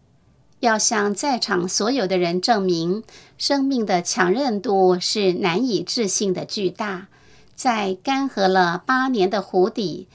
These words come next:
在无数的细碎沙砾之间，芦苇的幼苗还在继续生长。是一种什么样的信念，使柔嫩的幼苗还在等待，等待，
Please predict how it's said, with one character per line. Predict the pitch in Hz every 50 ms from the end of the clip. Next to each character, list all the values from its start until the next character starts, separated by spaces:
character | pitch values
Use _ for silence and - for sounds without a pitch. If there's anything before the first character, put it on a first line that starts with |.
| - - _ _ _ _
在 | - - 254 233 214 196 190 - -
无 | - 202 220 262
数 | 240 - - 269 233
的 | 196 202 185 180 175 180 185
细 | 185 - - - 294 240
碎 | 208 - - 208 190 180 175 180
沙 | 180 - - 247 240 247
砾 | 240 233 175 156
之 | - 208 190
间， | 185 - - 262 247 247 247 247 254 - _ - - - - - - - -
芦 | 202 220 262 285
苇 | 302 240 190 175
的 | 180 190 190
幼 | 185 190 254 302 285 233 196
苗 | 202 196 185 170 165 165 180 208
还 | 233 - - 190 175 180
在 | - - 214 196 185 180
继 | 185 - 277 269 220 185
续 | - - 214 185 180 185
生 | - - 247 247 262 262
长。 | 247 233 175 - - - _ _ - - - - - - _ _
是 | - - 233
一 | 226 220 214
种 | 185 233 214 202 196 196 196 202 202
什 | - - 220 196
么 | 220 277 285
样 | 277 269 247 214 196
的 | 185 175
信 | - - - 240 226 208 196
念， | 202 214 208 196 185 180 180 180 - - - - _
使 | - - - 208 190 185 185
柔 | 185 202 180 185
嫩 | 226 269 294 262
的 | 226 214 190
幼 | 185 - 294 277 226
苗 | 202 202 190 170 160 170 190 202
还 | - - 196 175
在 | 180 - 285 269 240 202 185
等 | - _ 202 175 - - - -
待， | 254 262 254 220 185 185 185 _ _ _ _ _ _ _ _ _ _
等 | - 185 - - 175 180
待， | - 240 220 196 180 185